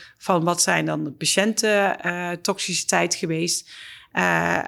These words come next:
en is er dan ruimte voor monotherapie te geven? Of moet er alsnog een gecombineerde chemotherapie gegeven worden met pembrolizumab? Ja, daar liggen echt nog steeds vraagtekens.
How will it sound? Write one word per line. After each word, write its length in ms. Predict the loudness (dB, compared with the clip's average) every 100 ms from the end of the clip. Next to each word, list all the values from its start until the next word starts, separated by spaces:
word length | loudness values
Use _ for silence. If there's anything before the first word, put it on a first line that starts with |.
| -2
en 220 | -2 0
is 220 | 0 0 0
er 60 |
dan 160 | -2 -2
ruimte 380 | 2 2 0 -4
voor 140 | -2
monotherapie 720 | 2 2 2 0 -2 -2 -6
te 140 | -4 -4
geven? 420 | 0 0 -2 -4
Of 160 | -4
moet 140 | -4 -6
er 60 | -6
alsnog 320 | -4 -2 -2
een 120 | -4
gecombineerde 640 | -6 -2 0 2 2 0 0
chemotherapie 720 | 0 0 0 -4 -6 -6 -6
gegeven 440 | -4 -2 0 -2
worden 180 | -4 -4
met 100 | -2
pembrolizumab? 720 | 0 0 -2 -2 0 -2 -4 -10 -8
Ja, 120 | 0 2
daar 200 | 4 4
liggen 240 | 4 4
echt 180 | 2 0
nog 100 | -2
steeds 300 | 0 0 -2
vraagtekens. 880 | 0 2 2 0 -2 -2 -4 -8